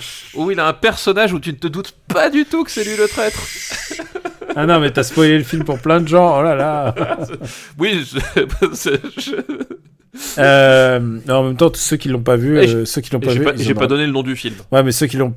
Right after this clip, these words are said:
Speaker 2: ceux qui,
Speaker 1: Voilà.
Speaker 2: ceux qui l'ont pas vu maintenant, je pense qu'ils en auraient rien à foutre.
Speaker 1: Ils le verront jamais, je crois que c'est
Speaker 2: Ouais.
Speaker 1: aussi bien pour, pour eux.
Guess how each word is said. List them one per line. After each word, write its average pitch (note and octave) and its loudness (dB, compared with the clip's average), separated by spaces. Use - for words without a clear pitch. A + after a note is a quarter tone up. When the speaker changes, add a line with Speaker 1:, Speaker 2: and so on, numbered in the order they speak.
Speaker 2:
ceux B2 -6
qui, A#2 -8
Speaker 1:
Voilà. - 2
Speaker 2:
ceux C#3+ -4
qui - -8
l'ont A#2 -2
pas A#2+ 0
vu A#2 0
maintenant, A#2+ 0
je B2 -10
pense A2+ -10
qu'ils A2 -8
en G#2 -6
auraient G2 -8
rien G2+ -6
à G#2+ -6
foutre. A#2 -10
Speaker 1:
Ils D3+ -4
le F3+ 4
verront C3+ 2
jamais, C#3 -2
je - -10
crois A2+ -8
que - -16
c'est C3 0
Speaker 2:
Ouais. A#2+ 2
Speaker 1:
aussi A#2+ -2
bien B2+ -4
pour, C#3+ -8
pour B2 -8
eux. - -12